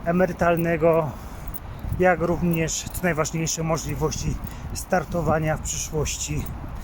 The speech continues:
po raz kolejny na prezydenta Stanów Zjednoczonych. E, wszystko,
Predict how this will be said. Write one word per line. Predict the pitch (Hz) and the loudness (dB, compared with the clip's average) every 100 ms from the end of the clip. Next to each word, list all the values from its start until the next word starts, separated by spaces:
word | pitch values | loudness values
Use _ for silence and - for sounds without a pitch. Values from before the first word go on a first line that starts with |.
| - - - - - - - | -4 -4 -4 -4 -6 -4 -2
po | |
raz | 151 143 - | 0 0 -2
kolejny | 156 139 139 139 | 0 0 0 0
na | 143 139 | 0 0
prezydenta | 147 147 131 139 139 139 | -2 -2 0 0 0 0
Stanów | - 147 135 | -2 0 0
Zjednoczonych. | 143 131 127 135 - - - - - - - - - - - - - - - - - - - - - - - - | -2 -4 -4 -4 -6 -6 -6 -8 -10 -12 -12 -10 -8 -8 -10 -10 -10 -10 -12 -12 -14 -14 -16 -16 -16 -14 -10 -2
E, | 151 156 147 147 147 - - - | 2 4 4 4 2 0 -6 -8
wszystko, | - - 214 208 - - 208 185 180 180 | -4 -2 0 -2 -4 0 6 8 8 6